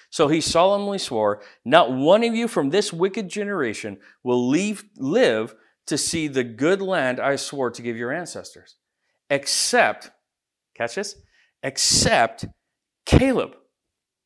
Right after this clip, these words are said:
son of Jeph-,'" I'm not gonna even try. I can't pronounce it. There's too many letters in there.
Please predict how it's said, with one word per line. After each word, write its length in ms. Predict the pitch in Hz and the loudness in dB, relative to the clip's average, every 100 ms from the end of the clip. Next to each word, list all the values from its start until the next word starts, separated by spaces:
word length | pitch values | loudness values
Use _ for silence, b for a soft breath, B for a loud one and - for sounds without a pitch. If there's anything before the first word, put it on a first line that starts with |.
| _ _ _ _ - | _ _ _ _ -10
son 360 | - 156 202 | 0 4 6
of 200 | 180 170 | 4 0
Jeph-,'" 240 | 147 170 - 135 - _ _ _ _ - | 0 -2 -4 -20 -20 _ _ _ _ -6
I'm 240 | 131 117 | -4 -2
not 200 | 113 107 | -2 -2
gonna 260 | 110 101 101 | -2 -6 -6
even 260 | 98 95 | -10 -14
try. 380 | 90 101 92 92 | -12 -8 -4 -6
I 40 | 92 | -6
can't 220 | 101 92 | -8 -10
pronounce 300 | 98 82 127 | -12 -12 -8
it. 40 | |
There's 200 | 123 90 | -8 -8
too 100 | - | -12
many 200 | 98 95 | -10 -10
letters 340 | 101 98 92 95 | -8 -8 -8 -12
in 80 | |
there. 140 | 92 | -14